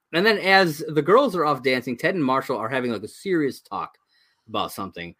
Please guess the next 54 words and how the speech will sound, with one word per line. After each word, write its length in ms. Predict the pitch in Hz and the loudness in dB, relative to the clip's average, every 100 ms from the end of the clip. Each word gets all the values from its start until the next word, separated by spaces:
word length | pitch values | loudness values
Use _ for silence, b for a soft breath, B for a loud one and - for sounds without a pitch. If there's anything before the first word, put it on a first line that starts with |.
| _ _ | _ _
Uh, 320 | 85 87 87 85 | -8 -6 -4 -6
and 140 | 135 143 | -2 2
then 320 | 147 139 120 - _ - | 4 2 -4 -14 _ -6
a 80 | |
guy 340 | 147 143 139 139 | 2 6 6 6
comes 240 | 143 123 | 2 0
up 120 | 123 | -2
and 80 | 107 | -2
starts 200 | 120 117 | -4 -6
hitting 360 | - 139 123 107 | -6 -4 -2 -2
on 120 | 98 | -6
them. 200 | 98 98 b b - | -8 -12 b b 0
And 100 | 151 | 8
this 140 | 208 | 8
is 100 | 202 | 8
where 160 | 165 160 | 4 6
they 140 | 147 | 6
start 320 | 143 143 123 | 4 2 0
getting 180 | 135 117 | -2 -6
upset, 520 | 107 95 - 107 101 _ _ _ - | -8 -14 -8 -6 -8 _ _ _ -12
uh, 120 | 92 | -12
about 260 | 95 95 92 | -8 -6 -4
it, 80 | 98 | -4
'cause 100 | 117 | -6
apparently 560 | - 165 165 147 131 | 0 4 6 6 2
they've 220 | 120 123 | 0 -2
been 160 | 107 120 | -2 -2
hit 160 | 127 120 | 0 0
on 160 | 110 | -2
by, 120 | 104 | -2
like, 180 | 101 104 | -4 -6
eight 280 | 113 117 113 | -4 -6 -6
different 300 | 107 104 98 | -10 -10 -12
guys 300 | 85 82 78 | -12 -12 -12
at 100 | 85 | -16
this 140 | 80 76 | -18 -20
point. 280 | _ 67 _ _ _ _ _ _ _ _ _ _ _ b b b b b _ | _ -20 _ _ _ _ _ _ _ _ _ _ _ b b b b b _
Then 240 | - 202 302 | 2 4 6
they 120 | 277 | 6
all 220 | 185 165 | 6 4
head 160 | 156 160 | 4 4
out. 140 | 110 | 4
So, 80 | 156 | 2
like, 120 | 151 | 2
all 180 | 175 277 | 4 2
this 180 | 359 - | 2 0
stuff 160 | 160 | -2
happens 360 | - 170 160 135 | 0 0 0 0
real 160 | 170 | 0
quick 340 | 147 - 156 - | 2 4 2 2
inside 460 | 120 113 117 104 92 | -8 -2 0 0 -4
of 340 | 104 95 90 | -8 -10 -12
this 200 | 101 85 | -16 -16
club. 340 | - 95 67 | -14 -12 -12